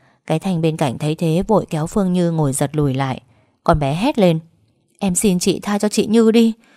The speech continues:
Lúc đó chị ấy vô tình đẩy chị ngã vào chỗ giá đèn rơi thôi. Mong chị hiểu và bỏ qua cho chị ấy lần này."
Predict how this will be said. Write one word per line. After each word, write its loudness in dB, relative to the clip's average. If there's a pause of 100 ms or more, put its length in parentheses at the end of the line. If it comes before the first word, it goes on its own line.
(120)
Lúc 0
đó 4
chị -2
ấy 2
vô 4
tình 2
đẩy 2
chị -4
ngã 0
vào -2
chỗ -2
giá 0
đèn 2
rơi 4
thôi. 4 (400)
Mong 2
chị 0
hiểu 6
và 2
bỏ 2
qua -2
cho 0
chị -4
ấy 0
lần 4
này." 0